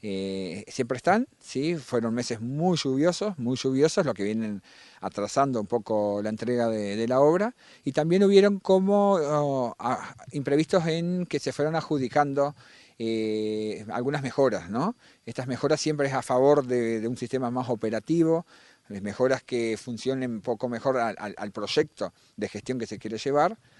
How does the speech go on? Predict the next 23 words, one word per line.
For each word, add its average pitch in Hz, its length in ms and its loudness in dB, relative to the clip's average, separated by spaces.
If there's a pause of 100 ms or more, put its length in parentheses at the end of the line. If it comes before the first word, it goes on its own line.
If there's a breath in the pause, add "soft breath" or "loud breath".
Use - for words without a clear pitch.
(260 soft breath)
pero 151 300 8
estamos 135 440 0
a 147 80 6
días 180 500 6
de 117 220 0
ser 127 160 -2
entregado 123 520 4
al 135 100 -2
menos 139 200 -2
la 147 100 0
primera 127 320 0
etapa, 147 400 2 (300 loud breath)
que - 80 -8
son 123 160 -2
doscientas 135 380 -4
sesenta 113 420 -6
y 101 60 -6
cuatro 120 260 0
etapas, 87 400 -6
eh, 101 640 -2
plazas, 95 380 -4
¿no? 87 260 -8 (480 soft breath)
Y 113 1000 -2